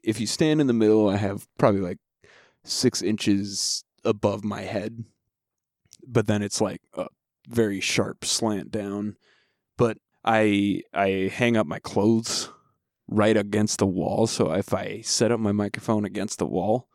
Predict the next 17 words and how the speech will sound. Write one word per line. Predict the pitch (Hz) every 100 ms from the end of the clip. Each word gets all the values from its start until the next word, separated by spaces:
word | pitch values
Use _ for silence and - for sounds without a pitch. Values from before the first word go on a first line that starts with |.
| -
I'm | 113 120 110
facing | 117 113 120 113
my | 104
clothes. | - 107 110 120 - - - _
It, | - -
it | - -
sounds, | - 131 127 - -
it |
sounds | - 143
pretty | - 143 139
nice, | 143 151 - -
and | 120
it's | 113
very | 117 117
cozy | - - 120 120 120
in | 120
here. | 123 123